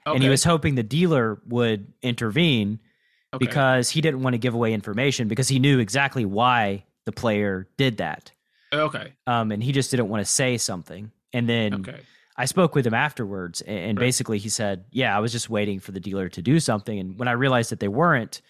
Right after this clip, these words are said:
Speaker 1: and, you know, he had a very strong hand, he decided
Speaker 2: Right.
Speaker 1: to just call." But he said, like, if he were bluffing, then he would have just six bet,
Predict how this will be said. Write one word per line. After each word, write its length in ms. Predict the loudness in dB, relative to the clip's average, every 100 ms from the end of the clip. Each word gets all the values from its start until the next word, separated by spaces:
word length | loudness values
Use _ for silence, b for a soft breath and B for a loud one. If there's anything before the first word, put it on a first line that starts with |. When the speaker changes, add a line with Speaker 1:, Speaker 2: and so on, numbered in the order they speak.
| b b b b b _ -6
Speaker 1:
and, 600 | -2 0 0 0 -2 -6 -8 -12 -12 -6
you 80 | 2
know, 80 | 2
he 180 | 4 2
had 400 | 2 0 -2 -8 -10
a 60 | -2
very 200 | 0 0
strong 320 | 2 2 2
hand, 400 | 0 -4 -6 -10 _ _
he 120 | -4
decided 380 | -2 2 2 0
Speaker 2:
Right. 140 | -4 -16 _ -14
Speaker 1:
to 80 | -8
just 220 | -8 -6
call." 540 | -2 0 0 -2 -6 b b b b -2
But 300 | 0 0 -2
he 100 | -4
said, 340 | 0 2 0
like, 220 | 0 -2 -2
if 120 | -6
he 80 | -4
were 200 | 0 -2
bluffing, 600 | 0 -2 0 -2 -4 -6 -6
then 140 | -4 -2
he 120 | -2
would 140 | -2
have 140 | -4 -6
just 380 | -8 -8 -8 -16 _
six 280 | -6 -6 -6
bet, 240 | -8 -12